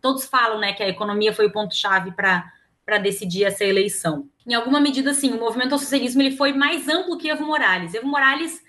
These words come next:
é, não concorreu e ainda assim eles conseguiram eleger um, um, um candidato, porque essa era uma grande questão, né? Será que o mas consegue eleger um candidato que não seja o Evo?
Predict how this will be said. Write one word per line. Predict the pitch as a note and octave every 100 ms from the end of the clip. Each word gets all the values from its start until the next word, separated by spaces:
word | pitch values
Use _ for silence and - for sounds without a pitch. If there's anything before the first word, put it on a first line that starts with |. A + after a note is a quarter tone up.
| _ _ _
é, | G#3 A3 G#3 A#3
não | C4 F4+
concorreu | F#4 F4+ C#4 C4+ D#4
e | D#4
ainda | C#4+ D4
assim | C#4+ C#4
eles | C#4+ C#4
conseguiram | C#4 C4+ C4+
eleger | C4+ C4+ C4
um, | B3+
um, | B3 A#3+ A#3+ A#3
um | A#3+
candidato, | B3+ B3+ B3
porque | -
essa | C4+
era | D#4
uma | D#4
grande | D#4+ D#4
questão, | E4 - C4+ A3
né? | G3+
Será | A3+ B3+
que | C#4
o | B3+
mas | A#3+ C#4+ -
consegue | C4+ C#4+ C#4
eleger | C#4 B3+ C4+
um |
candidato | C4+ A3 A#3 A#3 -
que |
não | -
seja | A3+ G#3
o | A#3+
Evo? | C4+ F3